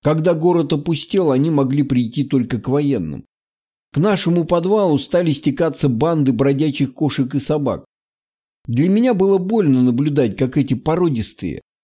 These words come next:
беззащитные животные страдают по вине человека. Я при каждом удобном случае старался подкормить их, чем мог.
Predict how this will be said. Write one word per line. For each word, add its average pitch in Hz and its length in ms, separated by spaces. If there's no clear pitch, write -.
беззащитные 156 1120
животные 139 600
страдают 143 640
по 131 80
вине 131 320
человека. 131 600
Я 120 240
при 165 180
каждом 156 460
удобном 131 460
случае 175 480
старался 175 480
подкормить 165 680
их, 95 120
чем 123 220
мог. 101 260